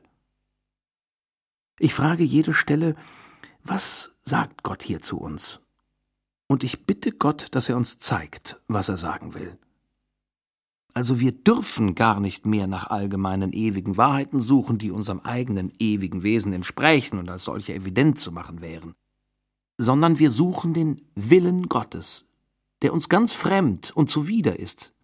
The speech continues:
dessen Wege nicht unsere Wege und dessen Gedanken nicht unsere Gedanken sind, Jesaja Kapitel fünfundfünfzig, Vers acht, der sich uns verbirgt unter dem Zeichen des Kreuzes, an dem alle unsere Wege und Gedanken ein Ende haben.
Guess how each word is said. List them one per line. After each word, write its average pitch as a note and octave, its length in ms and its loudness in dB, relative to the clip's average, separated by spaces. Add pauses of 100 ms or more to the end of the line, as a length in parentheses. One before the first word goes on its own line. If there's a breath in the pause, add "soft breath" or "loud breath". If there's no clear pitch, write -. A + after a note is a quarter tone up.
(320)
dessen A2+ 300 2
Wege F3+ 260 6
nicht C#4 380 2
unsere A#2+ 420 4
Wege F#2+ 380 -4 (560 loud breath)
und - 100 -10
dessen A2+ 220 2
Gedanken D3 440 6
nicht A#3 220 4
unsere E3+ 380 2
Gedanken G2 480 -2
sind, A#2 340 -2 (500 soft breath)
Jesaja F2 520 -8
Kapitel - 360 -10
fünfundfünfzig, G#2+ 680 -6
Vers - 320 -2
acht, E3 240 2 (160 loud breath)
der A#2 120 2
sich A#2+ 200 -2
uns D3+ 160 2
verbirgt F3+ 640 0
unter D#3 240 2
dem A2+ 240 -4
Zeichen F3+ 400 -4
des - 200 -8
Kreuzes, - 600 -12 (420)
an F#2 100 -6
dem E2 260 -10
alle C#3 300 2
unsere A#2+ 480 0
Wege A#2 340 0
und G2 140 -6
Gedanken F#2 460 -8
ein F#2+ 120 -2
Ende D2+ 380 -10
haben. C2+ 260 -14